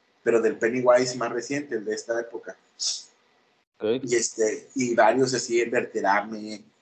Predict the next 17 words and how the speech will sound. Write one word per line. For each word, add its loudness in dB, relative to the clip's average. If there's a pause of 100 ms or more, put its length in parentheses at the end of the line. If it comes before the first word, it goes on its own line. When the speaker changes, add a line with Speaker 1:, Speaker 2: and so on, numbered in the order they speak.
(160)
Speaker 1:
fueron 0
muchos -4 (120)
jugadores 0
a -2
la -2
fiesta -6
de, -4
de -6
Rodrigo 0
Aguirre. 0 (1400)
Luis 0
Cárdenas 4
fue -2
de -2
Superman, -2 (380)
el, 2
el, 0